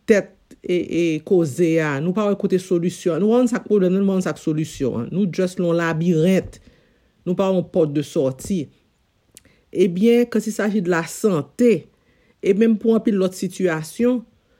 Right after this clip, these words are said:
sitiyasyon de famiy tou, li bon pou nou fè de pa annaryè pou nou ale okòmansman, paske nou la, nou pa la, pa aksidan.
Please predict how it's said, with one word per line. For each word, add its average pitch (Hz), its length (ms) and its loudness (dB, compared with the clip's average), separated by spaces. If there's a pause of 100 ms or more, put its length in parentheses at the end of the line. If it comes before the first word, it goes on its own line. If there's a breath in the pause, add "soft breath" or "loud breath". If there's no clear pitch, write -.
sitiyasyon 185 520 -2
de 175 100 2
famiy 170 680 0
tou, 254 260 0 (440 soft breath)
li 247 200 4
bon 254 180 4
pou 247 100 2
nou 233 100 4
fè 190 360 0 (440)
de 226 240 6
pa 226 220 0
annaryè 190 680 2
pou 208 100 4
nou 202 180 4
ale 196 220 4
okòmansman, 175 800 2 (1700)
paske 240 360 4
nou 294 200 4
la, 247 200 4
nou 240 120 4
pa 226 80 2
la, 208 160 2
pa 196 200 2
aksidan. 233 580 2